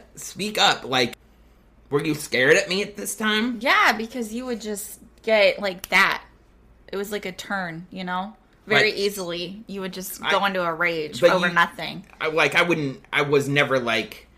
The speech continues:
Speaker 1: physically abusive
Speaker 2: No,
Speaker 1: to you. But
Speaker 2: but
Speaker 1: were, did you ever
Speaker 2: you
Speaker 1: think I could have?
Speaker 2: you,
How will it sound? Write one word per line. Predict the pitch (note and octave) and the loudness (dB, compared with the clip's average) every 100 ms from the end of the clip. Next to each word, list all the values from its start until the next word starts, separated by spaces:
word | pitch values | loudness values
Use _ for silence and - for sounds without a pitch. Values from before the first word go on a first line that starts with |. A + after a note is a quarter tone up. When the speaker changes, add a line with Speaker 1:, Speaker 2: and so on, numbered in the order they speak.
| - _ _ _ | -20 _ _ _
Speaker 1:
physically | - F3 F3 A2 - B2+ A#2 | 0 4 4 2 0 0 0
abusive | F#2 A2 A#2 G2 F2+ | 0 -4 -4 -6 -4
Speaker 2:
No, | A3 A#3 F#3+ E3+ | 2 4 6 4
Speaker 1:
to | G#3 | -2
you. | G3 | -4
But | - A3 G#3 | 4 8 10
Speaker 2:
but | D#3+ | 8
Speaker 1:
were, | D3+ | 6
did | C#3+ D3+ | 2 4
you | D#3+ | 6
ever | D#3+ D3 | 8 6
Speaker 2:
you | - | 6
Speaker 1:
think | E3+ E3 E3 | 4 4 2
I | B2 | 0
could | - C#3 | 0 2
have? | D3 F3+ - - | 4 2 0 -14
Speaker 2:
you, | - F#3+ | -14 -14